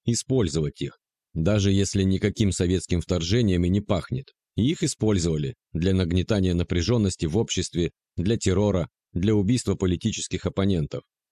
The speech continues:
Такое уже было и в самой Италии. Теперь, со слов генерала, оно грозило повториться. Мне предстояло этому помешать. Но и предыдущая тема тоже никуда не ушла.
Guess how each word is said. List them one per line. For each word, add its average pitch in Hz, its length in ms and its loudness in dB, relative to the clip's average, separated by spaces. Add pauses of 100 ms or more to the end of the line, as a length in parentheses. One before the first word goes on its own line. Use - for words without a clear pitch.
(300)
Такое 131 360 2
уже 113 220 0
было 110 240 2
и 101 80 2
в - 60 -8
самой 107 380 0
Италии. 73 420 -2 (420)
Теперь, 135 340 0
со 95 160 -2
слов 90 240 -2
генерала, 85 520 0 (240)
оно 123 240 0
грозило 101 420 2
повториться. 85 640 -2 (420)
Мне 92 260 2
предстояло 101 680 0
этому 82 460 0 (100)
помешать. 85 500 0 (680)
Но 95 140 2
и 98 100 2
предыдущая 101 680 0
тема 127 320 0
тоже 101 340 0
никуда 90 400 0
не 87 80 0
ушла. 87 400 -4